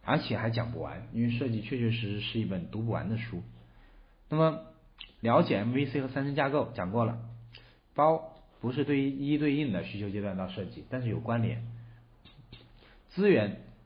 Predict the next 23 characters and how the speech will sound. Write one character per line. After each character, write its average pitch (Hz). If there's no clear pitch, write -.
啊， 90
从 131
需 175
求 120
到 117
设 120
计 120
的 98
一 104
个 113
转 107
换， -
还 131
有 123
我 110
们 101
什 117
么 143
是 139
设 151
计 127
矩 90
阵 117